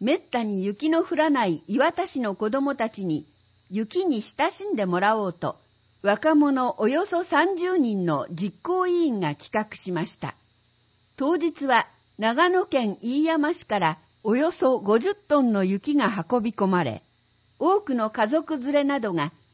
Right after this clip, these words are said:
そり滑りや雪だるま作りなど貴重な雪遊びを楽しみました。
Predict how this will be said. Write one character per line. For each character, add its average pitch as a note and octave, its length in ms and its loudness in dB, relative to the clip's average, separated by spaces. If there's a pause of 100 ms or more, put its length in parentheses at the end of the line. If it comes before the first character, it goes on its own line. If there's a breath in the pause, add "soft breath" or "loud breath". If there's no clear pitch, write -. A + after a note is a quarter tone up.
そ - 220 2
り E4+ 160 2
滑 D#4+ 340 -2
り G#3 140 -6
や D#3 240 0 (240)
雪 A3 340 -4
だ E4+ 140 4
る E4+ 140 0
ま D#4 220 2
作 D4 260 -6
り F#3+ 160 -6
な G3 160 -2
ど D#3+ 180 -4 (260)
貴 - 260 -8
重 F4+ 180 2
な F#4 260 0
雪 A3 320 -4
遊 D4+ 300 0
び F3 160 -2
を D3 120 -2
楽 F#3 260 -4
し G3+ 160 -10
み F#3+ 140 -2
ま D#3+ 140 -2
し - 140 -14
た。 - 160 -6